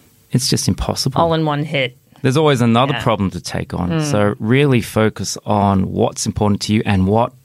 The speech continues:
Speaker 1: makes the most impact, most difference,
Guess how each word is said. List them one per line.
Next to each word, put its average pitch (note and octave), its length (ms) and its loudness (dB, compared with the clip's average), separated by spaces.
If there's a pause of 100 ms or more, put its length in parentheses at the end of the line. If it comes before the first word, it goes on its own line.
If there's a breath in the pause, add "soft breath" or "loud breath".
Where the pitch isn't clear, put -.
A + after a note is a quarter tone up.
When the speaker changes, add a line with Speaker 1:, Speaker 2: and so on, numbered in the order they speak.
(120)
Speaker 1:
makes G#2 420 -2
the - 140 -10
most G3+ 580 -6 (580)
impact, - 540 -4
most G#2 260 -2
difference, - 340 -4